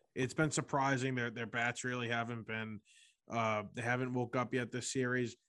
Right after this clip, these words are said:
They weren't fantastic against the Giants. They were facing really good pitching, but they couldn't come alive against the Giants either, other than a, a couple of games there. But I think that's the, the, the craziest part. Um, also,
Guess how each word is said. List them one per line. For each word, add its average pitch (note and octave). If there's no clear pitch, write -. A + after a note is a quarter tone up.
They D3
weren't B3
fantastic F#3
against D3
the C#3+
Giants. C#3
They B2+
were A2+
facing C3
really B2
good A#2+
pitching, B2
but B2
they B2
couldn't D3+
come D#3+
alive D3
against C#3
the B2+
Giants B2+
either, B2
other B2
than A#2+
a, A2
a A2+
couple C3
of A#2+
games A2
there. G#2+
But B2
I C3
think E3+
that's B2+
the, A#2+
the, A#2
the A2
craziest C#3+
part. G2+
Um, A2
also, D#3